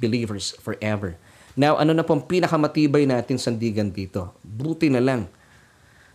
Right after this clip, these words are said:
ay hindi po nakasandal ang mga pangako ng Diyos sa mga gawa ng tao. Dahil kung ito po ay nakasandig sa gawa ng tao, talagang hindi, wala po tayong maaasahan na tibay.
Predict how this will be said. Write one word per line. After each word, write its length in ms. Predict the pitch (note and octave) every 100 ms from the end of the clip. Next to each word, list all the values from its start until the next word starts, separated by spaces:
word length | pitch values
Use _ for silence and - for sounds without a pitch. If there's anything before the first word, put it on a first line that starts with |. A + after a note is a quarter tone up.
| -
ay 80 | A#2+
hindi 140 | C3 C3+
po 80 | D3
nakasandal 1300 | C3+ - B2 A2+ G2 F#2 - - - B2 A#2 C3 C3+
ang 140 | G#2+ G2
mga 240 | G#2+ A2
pangako 540 | G#2+ A2 A2 A2 A2 G#2+
ng 220 | G#2 G2+
Diyos 420 | G2 G2+ - -
sa 240 | G#2+ F#2 D#2+ C#2+ _ _ _ _ -
mga 400 | A#2+ A2+ A#2 A2
gawa 220 | A2+ A2
ng 100 | G#2+ G#2+
tao. 340 | F#2 E2+ F#2+ E2+ _ _ A2+
Dahil 160 | A#2+
kung 160 | A2+ A#2+
ito 160 | -
po 160 | - C#3
ay 80 | A#2
nakasandig 640 | A2 G#2+ A#2 G#2+ D3 G#2
sa 80 | -
gawa 220 | G#2 A2
ng 160 | A2 A2
tao, 400 | A2 F#2+ G2+ F#2 - -
talagang 320 | - A#2+ A#2+ A#2+
hindi, 80 |
wala 240 | A2+ A#2+ A2+
po 80 | A#2
tayong 320 | A#2 A#2 A2+
maaasahan 480 | - A2 A#2 G2 G#2
na 80 |
tibay. 480 | G2+ A2+ F#2+ - G#2+